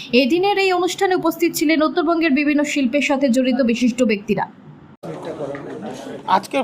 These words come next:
Speaker 2: প্রেস মিটটা mainly আমরা যেটা করেছি, সাতাশ তারিখে আমাদের এই গত চল্লিশ বছরে নর্থ বেঙ্গল এবং সিকিমে, দেখুন, যে কোনো জিনিসের তো আমরা সামনের দিকটা দেখতে পাই, পেছনটা কখনো দেখতে পাই না।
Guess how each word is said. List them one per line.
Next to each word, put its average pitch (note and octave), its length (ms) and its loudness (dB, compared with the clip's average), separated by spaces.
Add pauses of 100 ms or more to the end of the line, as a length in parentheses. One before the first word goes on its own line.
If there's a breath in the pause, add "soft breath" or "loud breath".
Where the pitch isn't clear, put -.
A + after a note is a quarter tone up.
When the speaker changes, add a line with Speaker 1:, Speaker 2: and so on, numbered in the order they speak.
Speaker 2:
প্রেস A3+ 260 2
মিটটা C4 420 -2
mainly A3+ 320 2
আমরা A3+ 220 2
যেটা A3+ 200 -4
করেছি, A3 420 -4
সাতাশ A3+ 480 -2
তারিখে G#3+ 500 0 (560 loud breath)
আমাদের G#3 460 2
এই G3+ 240 2
গত G3 340 0
চল্লিশ G#3+ 360 0
বছরে G#3+ 520 0
নর্থ F#3+ 320 0
বেঙ্গল A3 400 2
এবং G#3 280 0
সিকিমে, G#3+ 500 -2 (920 loud breath)
দেখুন, G#3+ 260 0
যে F#3+ 140 0
কোনো B3 320 -2
জিনিসের B3 380 -4 (100)
তো C4 60 4
আমরা A#3+ 260 2 (100)
সামনের A#3 420 -2
দিকটা C4+ 280 -4
দেখতে B3+ 300 -2
পাই, B3 240 2
পেছনটা A#3+ 340 -2
কখনো A#3 300 0
দেখতে G#3 280 -2
পাই E3+ 180 -4
না। - 200 -10